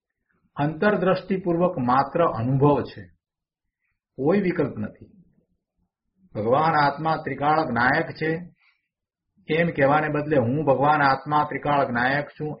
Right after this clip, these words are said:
એમ પણ કહે છે, ત્યારે પણ એ શુભ ભાવ છે, વિકલ્પ સહિત છે.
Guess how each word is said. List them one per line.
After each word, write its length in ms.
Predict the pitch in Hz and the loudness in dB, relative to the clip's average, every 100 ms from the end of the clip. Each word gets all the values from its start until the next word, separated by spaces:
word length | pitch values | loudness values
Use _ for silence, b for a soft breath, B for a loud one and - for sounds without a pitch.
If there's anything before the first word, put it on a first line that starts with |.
| 127 | -4
એમ 280 | 143 196 190 | 0 0 0
પણ 200 | 196 - | -2 2
કહે 200 | 160 170 | 4 4
છે, 160 | 175 | 0
ત્યારે 420 | 143 - 131 151 | -2 -2 0 4
પણ 320 | 170 185 127 - _ _ _ _ _ _ _ 151 | 4 2 0 -4 _ _ _ _ _ _ _ -8
એ 80 | |
શુભ 340 | - 147 147 104 | -6 -4 -4 -2
ભાવ 300 | 101 143 165 | 2 4 4
છે, 260 | - 143 | 0 -4
વિકલ્પ 340 | 123 127 131 117 | -4 -4 -6 -6
સહિત 300 | - 127 123 | -10 -10 -8
છે. 300 | 98 - | -14 -16